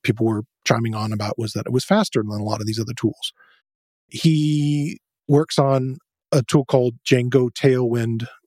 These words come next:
C L I, those have dashes in between it, and decided to use it on that project. And it takes you through the process of isolating the development environments and the default environments with their separate dependencies. So for,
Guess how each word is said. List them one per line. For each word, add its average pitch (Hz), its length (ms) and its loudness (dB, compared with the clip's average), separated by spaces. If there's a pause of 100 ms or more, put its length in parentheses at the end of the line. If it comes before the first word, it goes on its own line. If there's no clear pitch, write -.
C - 220 2
L 139 140 2
I, 110 300 -4
those 113 180 -4
have 101 140 -4
dashes 104 400 -4
in 107 80 -4
between 101 280 -6
it, 185 140 -2 (540)
and 120 260 2
decided 113 360 -2
to 117 60 -2
use 117 180 2
it 120 80 0
on 113 120 0
that 104 160 -6
project. 120 460 -2 (400)
And 156 180 4
it 165 40 0
takes 196 160 2
you 190 80 2
through 175 260 4
the 165 100 2
process - 580 0
of 117 400 0 (340)
isolating 113 560 0
the 110 80 2
development 110 440 0
environments 104 580 -2 (600)
and 120 500 0 (760)
the 127 360 2
default 139 380 4
environments 131 500 2
with 123 300 2
their 123 260 2
separate 110 320 -2
dependencies. 131 800 0
So 113 140 0
for, 120 260 -2